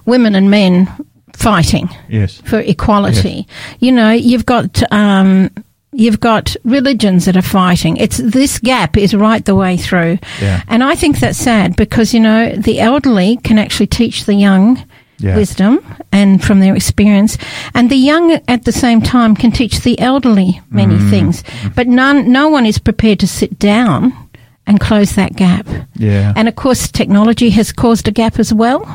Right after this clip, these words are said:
Speaker 2: Yeah.
Speaker 1: As,
Speaker 2: Yeah.
Speaker 1: as you're well aware
Speaker 2: Yeah.
Speaker 1: of, and the communication is lacking. I think the other reason we've got this, though, Gary, is that people have got away from Bible. Um,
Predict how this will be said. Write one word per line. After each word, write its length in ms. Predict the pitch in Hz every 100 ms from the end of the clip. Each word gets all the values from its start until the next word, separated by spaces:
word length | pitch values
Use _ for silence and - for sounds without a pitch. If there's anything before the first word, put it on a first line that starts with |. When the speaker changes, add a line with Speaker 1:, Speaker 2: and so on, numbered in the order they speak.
| -
Speaker 2:
Yeah. 260 | 104 98 101 - - -
Speaker 1:
As, 120 | 220
Speaker 2:
Yeah. 140 | 98 101
Speaker 1:
as 240 | 220 196
you're 180 | 240 233
well 180 | 214 208
aware 380 | 202 196 208 311 - -
Speaker 2:
Yeah. 240 | - 110 123 220
Speaker 1:
of, 140 | 247 - - - -
and 380 | 233 233 226 233
the 100 | 214
communication 720 | 214 226 233 226 233 214 -
is 100 | 220
lacking. 380 | 240 262 247 196
I 120 | - 220
think 240 | 302 392
the 120 | 285
other 180 | 247 254
reason 280 | 240 233 226
we've 160 | 214 -
got 220 | 208 185
this, 200 | 202 190
though, 140 | 208 196
Gary, 420 | 202 190 190 208 - - -
is 140 | 214 202
that 120 | 208
people 320 | - 262 262 226
have 200 | 240 -
got 160 | 202
away 440 | 208 196 208 202 190
from 280 | - 202 190
Bible. 500 | 196 196 180 175 - - _ -
Um, 640 | 185 185 190 190 185 180